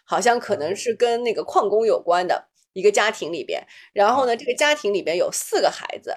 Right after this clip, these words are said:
Speaker 1: 然后三个儿子，
Speaker 2: 嗯。
Speaker 1: 一个女儿，还是三个孩子，三个孩-，啊，对，是三个孩子。
Speaker 2: 嗯，嗯。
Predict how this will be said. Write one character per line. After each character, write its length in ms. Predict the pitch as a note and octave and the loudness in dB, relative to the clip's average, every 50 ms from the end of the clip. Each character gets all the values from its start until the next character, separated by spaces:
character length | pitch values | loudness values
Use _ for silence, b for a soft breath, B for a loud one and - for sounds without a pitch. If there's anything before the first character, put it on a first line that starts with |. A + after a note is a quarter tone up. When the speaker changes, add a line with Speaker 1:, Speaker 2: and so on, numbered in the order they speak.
| - _ _ b b b b b b | -10 _ _ b b b b b b
Speaker 1:
然 180 | G#3+ G#3 A3 | 0 2 4
后 120 | B3+ B3 B3 | 4 2 2
三 200 | - E4 E4+ E4 | 2 0 0 2
个 80 | D4+ | 2
儿 220 | A#3 D3 A2+ B2+ G3 | 2 4 4 2 2
子， 100 | F#3+ G3+ | 0 -2
Speaker 2:
嗯。 60 | F3 | -2
Speaker 1:
一 80 | E3 F#3 | 0 -2
个 80 | A3+ | -4
女 160 | A#3 A3+ F3 | -2 -2 -4
儿， 420 | - - - - - A#2 G2 - - _ _ - - | -6 -6 -8 -6 -6 -8 -8 -8 -14 _ _ -20 -4
还 180 | - D3 C#3 | -2 -2 -2
是 220 | - - G#3+ G3 G3 | 0 2 0 0 2
三 200 | - D4+ D#4+ D4+ | 2 2 2 2
个 60 | B3 | -2
孩 240 | - - - - - | -4 -6 -8 -8 -8
子， 180 | - - - _ _ _ _ _ _ _ _ _ _ _ _ _ | -10 -12 -16 _ _ _ _ _ _ _ _ _ _ _ _ _
三 300 | - - D4+ E4 E4 D#4+ | -12 -8 -6 -6 -6 -4
个 120 | C#4+ G#3 F3 | -4 -4 -6
孩-， 260 | - - - - - - | -6 -10 -12 -8 0 2
啊， 80 | B3 C4+ | 4 6
对， 180 | D4 A#3 A3 | 6 4 4
是 140 | - - D4 | 2 0 2
三 200 | C#4+ F#4 F#4 F#4 | 6 6 6 6
个 60 | C#4+ | 4
孩 200 | C#4+ - - - | 0 -2 -6 -6
子。 140 | - - - - _ _ _ _ - A#2 | -6 -6 -8 -8 _ _ _ _ -14 -12
Speaker 2:
嗯， 140 | A2+ G#2+ - E2+ | -12 -12 -12 -14
嗯。 180 | G#2 G2+ F#2+ | -16 -18 -20